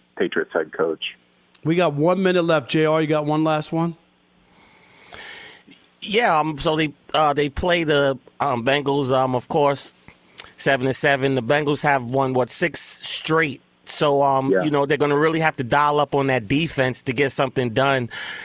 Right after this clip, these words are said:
Speaker 3: It's more about, uh, the Ba-, uh, Mac Jones versus, uh, Joe Burrow. What is it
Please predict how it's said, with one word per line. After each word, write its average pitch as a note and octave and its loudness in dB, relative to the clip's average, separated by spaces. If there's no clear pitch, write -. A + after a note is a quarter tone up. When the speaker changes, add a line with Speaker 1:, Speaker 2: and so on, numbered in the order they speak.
Speaker 3:
It's F#3 -2
more G#3+ 2
about, E3+ 2
uh, C#3+ 4
the B2+ 0
Ba-, A2+ -4
uh, B2+ 0
Mac C3+ 0
Jones C#3 0
versus, C3 -2
uh, B2 2
Joe C3 2
Burrow. C3 2
What E3 2
is A3+ -2
it G#3+ -2